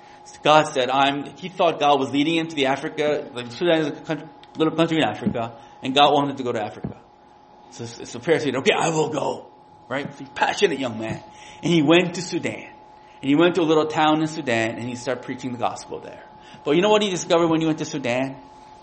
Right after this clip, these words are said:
The people in Sudan did not, did not care about Jesus Christ or God. He thought God sent him to go to Sudan to preach, but he was there for years, three years, and no converts.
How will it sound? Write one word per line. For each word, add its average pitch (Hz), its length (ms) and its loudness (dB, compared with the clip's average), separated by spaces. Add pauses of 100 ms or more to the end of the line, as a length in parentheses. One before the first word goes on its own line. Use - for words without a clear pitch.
(540)
The 135 80 -6
people 190 340 2
in 165 80 6
Sudan 143 640 4 (220)
did 123 180 4
not, 131 480 0
did 135 120 0
not 147 320 4
care 143 180 -2
about 113 240 -2
Jesus 110 260 -12
Christ - 320 -8
or 104 80 -10
God. - 300 -16 (2000)
He 202 120 4
thought 233 500 6
God 185 320 0
sent 208 280 -4
him 196 260 -6
to 180 60 -12
go 175 160 -2
to 190 80 -6
Sudan 180 340 -2
to 147 80 -8
preach, 185 420 -4 (220)
but 170 100 0
he 208 80 2
was 220 200 10
there 214 280 8
for 165 160 -2
years, 196 480 4
three 269 260 0
years, 247 440 8 (240)
and 170 160 -4
no 233 220 6
converts. 196 800 -4